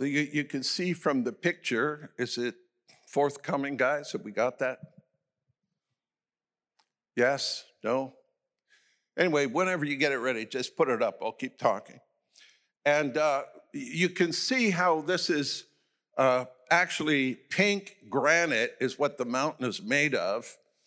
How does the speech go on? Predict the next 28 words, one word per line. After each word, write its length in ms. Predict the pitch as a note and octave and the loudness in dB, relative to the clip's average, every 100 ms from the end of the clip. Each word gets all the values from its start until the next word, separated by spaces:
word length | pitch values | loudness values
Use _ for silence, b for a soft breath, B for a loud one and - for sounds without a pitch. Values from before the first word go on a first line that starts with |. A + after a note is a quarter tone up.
| b b | b b
and 240 | - B2+ B2 | 0 2 4
yet 300 | D#3 E3 D#3+ | 2 2 0
it's 240 | C#3+ C3+ - | -2 -2 -4
burned 560 | G#2+ D#3+ F3+ F3+ C3+ | 0 2 2 0 -2
black. 400 | D3+ D#3 B2+ - | 0 2 2 0
And 80 | B2+ | -4
he 80 | A#2+ | -2
brought 380 | C#3+ E3 F3+ - | 0 0 0 -2
a 80 | B2+ | -6
sample 640 | - - F3 F3+ - C3 | -2 0 2 0 -2 -4
of 140 | B2 | -2
it 180 | G#2 - | -4 0
back 500 | C#3+ C3+ F#2+ D#2 - _ _ _ _ _ - | 2 4 2 -2 -12 _ _ _ _ _ 0
and, 380 | B2 C3 A#2 - | 2 2 -2 -4
and 220 | B2+ B2+ | -4 -2
showed 920 | - - - F3 E3 D3 C#3 G#2 - - _ _ _ _ _ | -4 -4 0 2 4 2 0 -4 -14 -20 _ _ _ _ _
a, 440 | A#2+ A#2+ A#2+ A#2+ A#2 _ _ _ _ _ - | 2 4 2 -2 -6 _ _ _ _ _ -2
a 80 | |
geologist 840 | A#2+ C3 D3 D#3 D3 - B2+ A#2+ - | 0 2 4 4 2 -2 -4 -4 -4
who 340 | C3+ A#2+ A#2+ A#2 | -2 -2 -2 -2
knows 280 | C3+ B2+ | -2 -2
about 280 | A#2+ B2 A#2 B2 | -2 -2 0 0
rocks 400 | A#2 C3+ - A#2+ | 0 0 -4 -6
and 120 | G#2+ | -6
things, 480 | - A2+ A#2+ F#2+ - _ _ _ _ | -4 -2 -2 -6 -14 _ _ _ _
and 80 | C3 | -2
he 80 | C3 | 0
says, 360 | - B2+ - | 0 0 -2